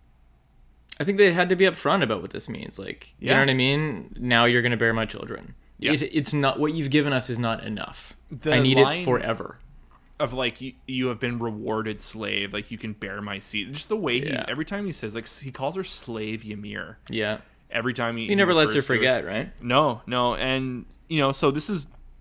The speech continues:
Speaker 2: this is fun. Seems totally obvious after it happens. She bears three children,
Speaker 1: Mm-hmm.
Speaker 2: Rose, Maria, and Ce-, <laughs> and
Speaker 1: Name of the
Speaker 2: Cena.
Speaker 1: walls, yeah.
Speaker 2: And I was like, obviously, complete, you know, <laughs> completely over my head, but that's awesome, perfect.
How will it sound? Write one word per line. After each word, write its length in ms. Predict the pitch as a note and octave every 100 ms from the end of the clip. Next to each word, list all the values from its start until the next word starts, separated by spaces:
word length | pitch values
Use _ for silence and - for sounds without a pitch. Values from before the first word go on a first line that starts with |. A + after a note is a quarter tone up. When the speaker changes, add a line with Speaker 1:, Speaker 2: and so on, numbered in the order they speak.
| -
Speaker 2:
this 180 | F3+ F3+
is 100 | -
fun. 380 | C#3 B2 B2
Seems 380 | A#2+ D3+ D3 C3 -
totally 500 | - - D3 C3+ B2
obvious 380 | G#2+ G#2 A2 A2+
after 200 | A2 A2
it 40 |
happens. 360 | G2+ G#2 A2 A2
She 120 | A2+
bears 340 | A2 A#2 A#2+
three 180 | - A#2
children, 520 | A2 G2+ F#2+ G2+ G2+ - -
Speaker 1:
Mm-hmm. 300 | B2+ A#2 B2
Speaker 2:
Rose, 300 | A#2 A2 A2
Maria, 360 | A2 G#2+ G#2+ G#2+
and 100 | G#2+
Ce-, 120 | G#2 F#2+
<laughs> 20 |
and 360 | - A2 -
Speaker 1:
Name 300 | F3 C3 A#2+
of 60 | B2+
the 80 | C3+
Speaker 2:
Cena. 160 | G#2+
Speaker 1:
walls, 260 | A2+ B2+ -
yeah. 220 | - A#2 -
Speaker 2:
And 160 | - B2
I 60 |
was 180 | A#2+ A2
like, 300 | A2+ G#2+ - - -
obviously, 640 | A#2+ F3 G2 - G2 B2 - _ _ _ _ _ _ -
complete, 340 | - B2 C3+ B2+
you 100 | B2
know, 180 | G#2+ G#2+
<laughs> 40 |
completely 440 | - B2+ - F3 C3+
over 120 | A#2
my 140 | G#2+ G#2+
head, 100 | G#2+
but 80 |
that's 140 | A2+ - _ - _ -
awesome, 360 | A2 - A2 A#2+
perfect. 440 | A2+ A2 A#2 -